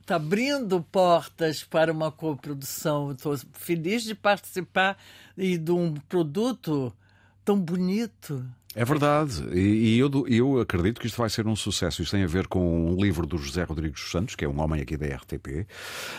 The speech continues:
Speaker 2: ah, e que tem a ver, eu não quero de-, é, quem lê o livro já sabe, mas pode haver muita gente que não tenha lido o livro, tem a ver com segredos, eh, e códigos e talvez, eh, revelações sobre a origem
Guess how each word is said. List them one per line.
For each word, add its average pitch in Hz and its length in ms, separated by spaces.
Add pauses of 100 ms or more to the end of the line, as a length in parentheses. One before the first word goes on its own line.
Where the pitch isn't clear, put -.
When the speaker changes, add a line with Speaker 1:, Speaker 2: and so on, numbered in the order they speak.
Speaker 2:
ah, 98 720
e 139 100
que - 80
tem 165 200
a 131 40
ver, 127 260
eu 170 60
não 143 120
quero 110 180
de-, 82 540
é, 185 80
quem 80 200
lê 92 140
o 92 100
livro 90 200
já 90 180
sabe, 65 260
mas 69 120
pode 87 220
haver 85 120
muita 78 180
gente 80 200
que - 60
não 87 60
tenha 87 180
lido 85 220
o 87 80
livro, 98 200
tem 131 200
a 113 40
ver 110 240
com 113 320
segredos, 98 1000
eh, 85 60
e 80 680 (760)
códigos 90 920
e 95 300
talvez, 101 920
eh, 92 240
revelações 92 880
sobre 90 300
a 87 40
origem 82 1040